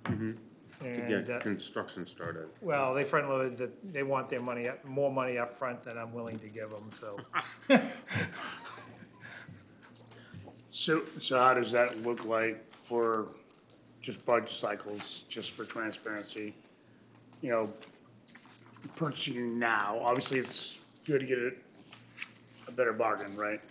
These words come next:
Speaker 2: Mm-hmm.
Speaker 3: Um, this dollar amount, how does it compare to what we had already budgeted in general aspect?
Speaker 2: Oh, it's, it's well within the budget, my, uh,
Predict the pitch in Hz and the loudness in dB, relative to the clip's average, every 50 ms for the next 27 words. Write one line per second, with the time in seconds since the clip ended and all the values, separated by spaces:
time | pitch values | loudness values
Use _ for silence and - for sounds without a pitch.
0 | - - 135 127 147 147 139 - - - - - - - 117 113 113 110 110 107 | -10 -8 -6 -4 -4 -4 -6 -8 -14 -20 -20 -20 -8 0 2 4 4 4 4 2
1 | 104 104 101 104 104 - - - - - - - - - - - - - - 131 | 0 -2 -4 -6 -12 -14 -16 -20 -18 -18 -18 -18 -20 -20 -20 -20 -20 -20 -12 -2
2 | 139 147 143 - - - 143 127 131 131 131 131 135 131 131 131 127 - 101 127 | 0 0 0 0 2 4 6 6 8 8 8 8 8 8 8 8 6 6 4 4
3 | 131 127 120 - - - 107 - 120 127 123 123 120 120 120 117 117 120 117 117 | 4 4 2 0 -6 -8 -2 4 6 6 8 8 6 4 4 2 2 4 4 4
4 | 117 113 113 107 120 117 117 113 120 117 120 120 - - - - - - - - | 4 4 2 2 2 2 2 2 0 -2 -4 -4 -6 -14 -20 -20 -20 -18 -10 -6
5 | 147 139 123 - 135 123 120 117 113 110 117 113 - - 131 127 127 - - - | -4 -2 2 4 4 4 4 4 4 2 2 2 0 -2 -2 -2 -2 -4 -10 -16
6 | - - - - - - - - - - - - 175 156 151 139 135 131 135 127 | -18 -20 -20 -20 -20 -20 -20 -20 -20 -20 -4 0 4 4 6 6 4 4 2 0
7 | - - - - - - - 143 127 - - - 131 123 127 123 117 117 117 - | 0 -2 -4 -4 -4 -4 -4 -4 -4 -4 -8 -10 -6 -4 -2 0 0 0 -2 -4
8 | - 117 110 113 110 101 - 117 107 104 104 110 107 - - - - - - - | -6 -10 -10 -10 -10 -10 -8 -8 -8 -8 -10 -14 -16 -16 -20 -20 -20 -20 -20 -20
9 | - - - 135 120 107 101 - - - - - - - 117 110 110 107 104 - | -20 -20 -20 -20 -18 -18 -16 -16 -16 -18 -16 -16 -14 -12 -12 -12 -12 -14 -16 -16
10 | - - - - - - - - - - - - - - - - - - - - | -20 -20 -20 -20 -20 -20 -20 -20 -20 -20 -20 -20 -20 -20 -20 -20 -20 -18 -14 -14